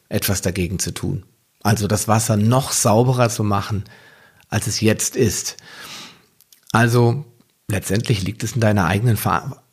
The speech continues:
Verantwortung, dein Wasser zu filtern, um dich und deine Familie eben zu schützen.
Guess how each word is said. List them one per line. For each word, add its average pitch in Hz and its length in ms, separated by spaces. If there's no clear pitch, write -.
Verantwortung, 104 680
dein 104 280
Wasser 120 340
zu - 160
filtern, 147 480
um 107 200
dich 156 220
und 139 120
deine 104 260
Familie 104 420
eben 101 140
zu - 120
schützen. - 440